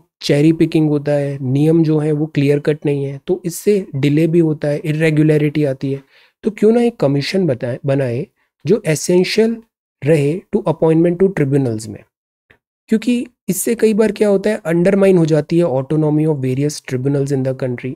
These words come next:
independently वो वर्क नहीं कर पाते, eligibility criteria, condition of services भी क्लियर कट है नहीं। Tribunals have always been seen as institutions that were a rung lower in independence as regular courts।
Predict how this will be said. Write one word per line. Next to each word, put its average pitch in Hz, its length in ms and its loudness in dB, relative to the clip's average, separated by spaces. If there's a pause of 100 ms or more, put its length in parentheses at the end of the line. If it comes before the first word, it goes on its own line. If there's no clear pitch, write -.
independently 170 680 2
वो 165 120 2
वर्क 131 300 -2
नहीं 139 160 -2
कर 135 140 -4
पाते, 127 360 -8 (420)
eligibility 196 720 2
criteria, 180 480 4 (120)
condition 143 420 0
of 156 80 -2
services 143 500 -2
भी 147 120 -2
क्लियर 131 320 -2
कट 135 240 -6
है 123 200 -6
नहीं। 123 200 -6 (680)
Tribunals 226 540 2
have 202 160 0
always 175 520 4
been 196 220 4 (200)
seen 175 500 2
as 143 140 2
institutions 160 880 -2 (100)
that 143 160 -4
were 151 160 0
a 143 100 0 (200)
rung 202 260 4
lower 151 360 2 (100)
in 147 160 0
independence 143 720 -2 (160)
as 127 180 -6
regular 117 400 -6 (180)
courts। 160 320 -2